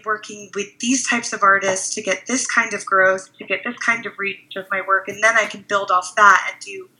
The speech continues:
a different type of photography or do something with directing and film." And I, I kinda lost the plot a little bit. Like,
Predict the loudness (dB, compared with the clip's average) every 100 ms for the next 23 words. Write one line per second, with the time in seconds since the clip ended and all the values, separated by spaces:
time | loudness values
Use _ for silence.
0 | _ _ _ _ -4 -4 -6 -6 -6 -4
1 | -6 -6 -10 -6 -2 -2 -2 -2 -2 -6
2 | -8 -6 -6 -8 -10 _ -8 -6 -2 -2
3 | -2 -2 -4 -4 -4 -6 -8 -14 -10 -2
4 | 0 0 -4 _ _ _ _ -2 -2 -2
5 | -4 -2 -4 -2 -6 -4 -2 -2 -4 -14
6 | -14 -12 -4 -2 -2 -4 -6 -6 -6 -6
7 | -6 -4 -2 -2